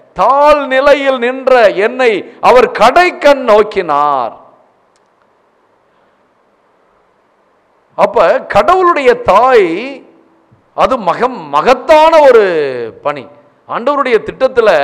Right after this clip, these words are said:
இயேசுவுக்கு அடுத்த பணி, மீட்பு திட்டத்துல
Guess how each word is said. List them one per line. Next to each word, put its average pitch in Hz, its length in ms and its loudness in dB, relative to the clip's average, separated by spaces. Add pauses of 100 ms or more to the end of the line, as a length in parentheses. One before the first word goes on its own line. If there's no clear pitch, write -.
(540)
இயேசுவுக்கு 269 680 0
அடுத்த 254 480 2
பணி, 247 400 -2
மீட்பு 262 400 -6
திட்டத்துல 247 560 0